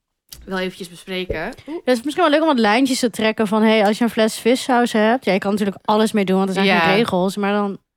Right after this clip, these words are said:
Speaker 2: dat
Speaker 1: Ja.
Speaker 2: is misschien wel geinig.
Speaker 1: Leuk. Dus, eh, ja, eh, de, de Burmeese keuken, Mendeley, golden sticky rice. Oh, ze zei ook, bij die golden sticky rice, van eet het of met de, dus die bonen die ik had gemaakt, maar ze zei gewoon, of gewoon gebakken uien.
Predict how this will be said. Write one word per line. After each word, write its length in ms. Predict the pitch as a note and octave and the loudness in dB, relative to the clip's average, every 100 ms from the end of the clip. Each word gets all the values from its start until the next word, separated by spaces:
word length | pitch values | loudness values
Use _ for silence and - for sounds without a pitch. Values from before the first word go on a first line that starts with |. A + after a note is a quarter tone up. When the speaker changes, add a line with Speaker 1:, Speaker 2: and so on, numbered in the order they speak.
| _ | _
Speaker 2:
dat 100 | - | -2
Speaker 1:
Ja. 60 | G3+ | 0
Speaker 2:
is 40 | F3+ | 0
misschien 220 | E3 F3 | -2 -6
wel 100 | E3 | -8
geinig. 360 | - - F3 F3+ | -10 -12 -6 -2
Speaker 1:
Leuk. 380 | E3+ D#3+ - _ _ _ - - _ _ - - _ _ - | -2 -4 -10 _ _ _ -20 -20 _ _ -20 -20 _ _ -2
Dus, 440 | A3 G#3 - A3+ | 0 0 -2 -4
eh, 120 | G#3 | -2
ja, 220 | G3 F3 E3+ - - | 0 0 -2 -8 -4
eh, 220 | G#3 G#3 G3 | 0 0 0
de, 220 | G3 G3 F#3+ | -2 -4 -4
de 100 | F#3+ | -4
Burmeese 400 | F#3+ F#3 F#3 - | -2 -2 -2 -4
keuken, 480 | F3 E3+ E3 E3+ E3 | -4 -4 -4 -4 -4
Mendeley, 720 | E3 E3 D#3+ D#3 D#3 D#3 - - - - | -4 -4 -2 -2 -2 -4 -8 -16 -20 -12
golden 540 | E3 F3+ E3+ E3 D#3+ D#3 | -4 -2 -2 -2 -4 -6
sticky 400 | - E3 E3 D#3 | -6 -4 -4 -4
rice. 680 | D3 D3 D3 D3 - - - _ _ - | -2 -2 -4 -6 -8 -10 -18 _ _ -20
Oh, 60 | - - | -20 -10
ze 140 | - | -4
zei 220 | G3+ A#3+ | 0 2
ook, 160 | C4 B3+ - - | 2 -2 -12 -8
bij 100 | G#3 | -4
die 80 | G3 | 0
golden 180 | G#3+ A3+ | 0 0
sticky 200 | B3 B3+ | -2 0
rice, 340 | B3 B3+ A#3 - _ _ _ | 2 2 -2 -12 _ _ _
van 240 | - G3+ - | -2 0 2
eet 160 | G#3+ | 0
het 160 | G#3 - | 0 -2
of 160 | A#3 | -2
met 160 | B3 G3 | 0 0
de, 100 | G3 | -2
dus 120 | F#3+ F#3+ | -4 -4
die 100 | F3+ | 0
bonen 200 | G3 A3 | 2 2
die 100 | A3+ | 2
ik 60 | |
had 120 | A3+ | 0
gemaakt, 200 | - G3+ G#3 | 0 0 0
maar 80 | |
ze 60 | G3 | -2
zei 120 | G3+ | -2
gewoon, 160 | G#3 G3 | -2 -2
of 100 | A3 | -2
gewoon 180 | G#3+ F#3+ | -2 0
gebakken 300 | G3 F#3 - | 0 0 0
uien. 560 | F3 F3+ D3 D3 D#3 | 0 0 -2 -4 -8